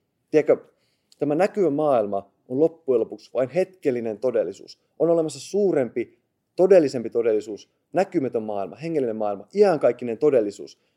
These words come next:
mihin jokainen tästä ajasta lähtee. On parempi jo tässä ajassa opetella tuntemaan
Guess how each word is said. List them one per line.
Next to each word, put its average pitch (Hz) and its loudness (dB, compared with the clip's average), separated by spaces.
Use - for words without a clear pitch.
mihin 139 -2
jokainen 160 0
tästä 127 0
ajasta 110 -6
lähtee. - -8
On 139 -2
parempi 175 4
jo 127 2
tässä 175 0
ajassa 135 2
opetella 127 0
tuntemaan 120 -4